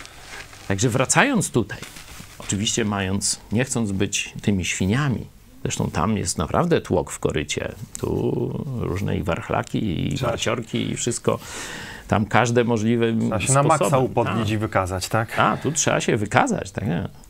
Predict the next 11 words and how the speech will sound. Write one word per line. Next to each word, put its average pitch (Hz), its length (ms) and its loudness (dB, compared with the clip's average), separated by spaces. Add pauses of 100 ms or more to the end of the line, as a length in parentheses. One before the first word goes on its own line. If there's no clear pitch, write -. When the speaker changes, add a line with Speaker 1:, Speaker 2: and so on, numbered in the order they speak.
(100)
Speaker 1:
Przyjeżdżacie 120 600 2
tutaj, - 400 -2 (380)
będziecie 85 380 0
na 147 120 0
samym 170 340 2
dole 170 240 0
tego 160 220 -2
trawnika - 600 -4 (400)
do 87 120 -2
strzyżenia, - 600 -4 (420)
nie? - 260 -8